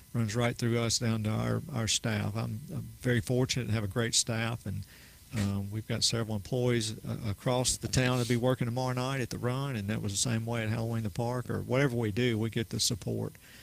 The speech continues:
Um, and, uh, although we're at fifty thousand plus people, it still has that feel of a smaller town at our events, and I think that's important to keep,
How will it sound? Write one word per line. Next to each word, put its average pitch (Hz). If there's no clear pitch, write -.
Um, 104
and, 117
uh, -
although 151
we're 139
at 120
fifty 139
thousand 123
plus 123
people, 113
it 135
still 147
has 113
that 117
feel 113
of 104
a -
smaller 110
town 113
at 107
our 117
events, 117
and 98
I 104
think 110
that's 110
important 107
to 101
keep, 120